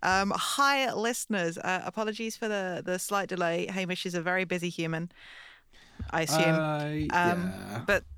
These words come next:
Speaker 1: scheduling is what it is, but we knew we wanted to, to get, uh, something out for you guys 'cause we have another thing coming up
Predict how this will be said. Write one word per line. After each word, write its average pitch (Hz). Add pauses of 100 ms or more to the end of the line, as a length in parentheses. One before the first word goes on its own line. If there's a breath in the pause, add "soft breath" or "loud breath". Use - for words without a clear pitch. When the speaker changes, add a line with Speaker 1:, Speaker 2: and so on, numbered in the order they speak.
Speaker 1:
scheduling 208
is 202
what 202
it 190
is, 165
but 156
we 156
knew 175
we 170
wanted 170
to, 156
to -
get, 165 (180)
uh, 160
something 147
out 147
for 147
you 147
guys 143
'cause 156
we 170
have 160
another 165
thing 151
coming 160
up 147